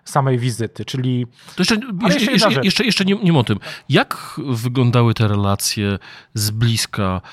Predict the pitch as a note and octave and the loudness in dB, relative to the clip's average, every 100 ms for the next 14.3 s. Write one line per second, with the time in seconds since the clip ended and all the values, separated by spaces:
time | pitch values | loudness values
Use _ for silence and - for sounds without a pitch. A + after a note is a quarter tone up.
0 | - - - A2+ G2+ G2 G2 A2+ G#2 G2 | -20 -20 -8 -4 -2 -2 -2 -2 0 -2
1 | G2 G#2 G2 G#2 A#2+ G#2+ G2+ G#2+ F#2+ E2+ | -2 -4 -2 -2 -2 -4 -2 -2 -2 -2
2 | C3 C3 A#2+ A#2+ A#2 - - - - - | -4 -4 -2 -2 -4 -6 -12 -16 -14 -4
3 | B2+ A#2+ - A2 C#3 D3 - - A2+ - | 0 0 0 0 0 0 -2 0 2 4
4 | C3+ B2+ G#2+ F#2 E2+ E2 - - - - | 6 6 4 0 -2 -6 -10 -16 -18 -8
5 | G#2+ G2+ G#2+ G#2+ G#2+ A2 G#2 G2 G2+ G2+ | -6 -2 -2 0 -2 0 0 0 -2 -2
6 | G#2 - A2 G2 G#2 F#2+ - G2+ - - | -2 -2 -2 0 0 0 -2 -8 -8 -8
7 | A2+ A2+ G#2+ G#2 G2+ G2+ G2 - G#2+ G2+ | -2 2 2 2 0 0 -2 -4 -2 0
8 | G2+ - - - - - G#3 A3 C4 F3+ | -2 -4 -14 -20 -20 -12 -6 0 0 4
9 | D#3+ D3+ C3+ B2+ A2+ C#3+ G#2+ G2+ F#2+ G2 | 2 4 4 4 4 2 2 0 -2 -6
10 | G2+ G#2 G2 F#2+ - A2 G2+ G2+ G2+ F#2+ | -2 0 0 -2 -2 -2 0 0 -2 0
11 | F#2+ F#2 G2+ F#2 G2 G#2 G2+ G2+ F#2+ G2+ | -4 -4 -4 -2 -4 -2 -2 0 -2 0
12 | G2 G2 G2+ G2 - G2+ G2 F#2+ F#2+ A2 | 0 0 -2 -4 -2 -2 0 -2 -2 -4
13 | G2 - F#2+ A2+ F3 - D#3 D#3+ C3+ E3+ | -4 -2 0 -2 -2 -2 0 2 2 2
14 | - - G2+ | 0 0 -2